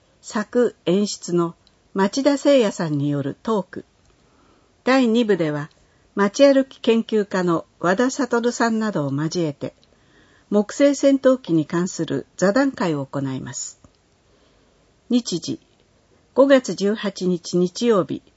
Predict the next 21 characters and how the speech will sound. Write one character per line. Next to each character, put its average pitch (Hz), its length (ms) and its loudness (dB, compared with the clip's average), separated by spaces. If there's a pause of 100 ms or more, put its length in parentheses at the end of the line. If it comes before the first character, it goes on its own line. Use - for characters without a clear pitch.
(180)
十 269 220 2
三 269 240 2
時 190 100 -4
三 208 240 -2
十 208 140 -6
分 143 300 -6
か 151 120 -6
ら 147 260 -6
十 240 220 2
六 247 260 2
時 147 140 -8
三 175 240 -4
十 156 140 -8
分。 135 400 -8 (800)
会 226 260 2
場、 175 360 -2 (440)
大 262 280 6
麻 262 200 0
公 226 220 2
民 214 240 -2
館。 135 320 -8